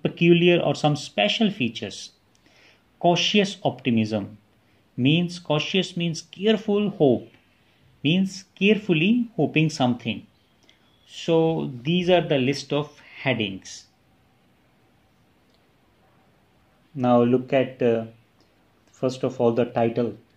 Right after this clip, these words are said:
Efforts to Save a Special Bird, the Spoon-Billed Sandpiper. And this is the first paragraph.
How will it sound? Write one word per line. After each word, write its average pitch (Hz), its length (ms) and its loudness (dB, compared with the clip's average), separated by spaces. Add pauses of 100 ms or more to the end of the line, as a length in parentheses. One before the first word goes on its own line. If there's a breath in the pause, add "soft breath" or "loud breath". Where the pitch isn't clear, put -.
(340 soft breath)
Efforts - 1000 -2
to 147 160 -2
Save 135 460 2
a 143 60 4
Special 139 540 -2
Bird, 107 380 -4 (480 soft breath)
the 127 100 0
Spoon-Billed 131 920 2 (560)
Sandpiper. 110 1000 -2 (1160 soft breath)
And 131 240 0
this 143 220 -4
is 139 140 0
the 135 120 -4
first 131 420 -2
paragraph. 107 560 -2